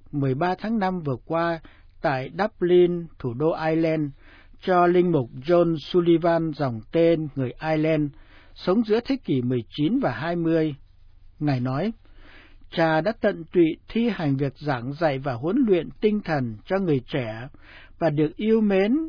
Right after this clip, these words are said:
được tìm kiếm như một người cha của người nghèo và người đau khổ. Chúng ta hãy cảm tạ Chúa vì chứng tá của Cha. Và Đức Thánh Cha chào thăm đông đảo các nhóm tín hữu từ Roma, Italia, cũng như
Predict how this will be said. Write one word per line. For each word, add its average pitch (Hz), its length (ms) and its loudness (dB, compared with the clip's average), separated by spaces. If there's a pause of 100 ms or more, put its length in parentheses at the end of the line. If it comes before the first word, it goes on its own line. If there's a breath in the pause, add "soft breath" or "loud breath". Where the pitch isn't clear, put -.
được 147 260 -4
tìm 160 300 4
kiếm 180 480 0
như 208 140 0
một 151 240 -2
người 123 320 -2
cha 175 400 -4 (280)
của 127 140 -4
người 135 200 2
nghèo 135 440 0 (220)
và 147 100 -2
người 131 280 -2
đau 170 280 -2
khổ. 117 400 -6 (720 soft breath)
Chúng 262 160 0
ta 214 100 -2
hãy 226 240 0
cảm 131 280 -2
tạ 139 300 -2
Chúa 175 380 -2 (240)
vì 139 160 0
chứng 220 300 0
tá 185 340 -2 (100)
của 123 220 -6
Cha. 175 320 -2 (880 soft breath)
Và 123 100 -8
Đức 135 200 -2
Thánh 208 160 -2
Cha 160 360 -2
chào 127 200 -4
thăm 180 320 -6
đông 214 240 2
đảo 117 380 -2
các 214 180 -6
nhóm 208 200 -2
tín 220 200 0
hữu 202 320 2
từ 135 140 -2
Roma, 165 580 -2
Italia, 175 600 0 (420 loud breath)
cũng 240 160 2
như 196 200 6